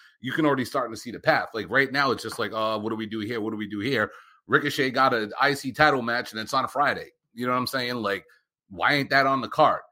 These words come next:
But at the same time, when I look at the card, I'm like, at least it's gonna be somewhat entertaining. Like,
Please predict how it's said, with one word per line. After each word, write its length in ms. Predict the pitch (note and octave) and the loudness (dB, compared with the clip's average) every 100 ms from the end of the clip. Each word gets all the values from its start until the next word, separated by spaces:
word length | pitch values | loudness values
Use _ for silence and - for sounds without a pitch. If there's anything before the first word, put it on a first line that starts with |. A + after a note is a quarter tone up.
| _ _ - | _ _ 0
But 80 | E3+ | 0
at 100 | E3 | 0
the 80 | |
same 240 | D#3 E3+ D#3 | -4 -4 -2
time, 260 | G#3+ G3+ | 2 2
when 100 | E3+ | 2
I 20 | C#3 | 2
look 160 | D#3 | 2
at 80 | D3 | 0
the 60 | B2+ | 0
card, 260 | A#3+ A#3+ | 4 4
I'm 160 | D3+ E3+ | 2 0
like, 260 | D#3 D3+ - _ _ _ _ _ _ _ _ | 0 -2 -6 _ _ _ _ _ _ _ _
at 220 | D3+ C#3+ | -2 -2
least 320 | D3+ C4 D4+ D4+ | 0 2 2 0
it's 140 | G#3+ | -4
gonna 200 | G#3+ G#3 | -4 -4
be 160 | F3 F3 | -4 -8
somewhat 720 | - - D#3+ E3 D#3 D3+ C3+ | -6 0 0 4 4 2 0
entertaining. 680 | C3 B2+ G2+ A#2+ E2 D#2 | -4 -4 -6 -6 -8 -8
Like, 320 | G#2+ A#2 A2 | -2 0 -2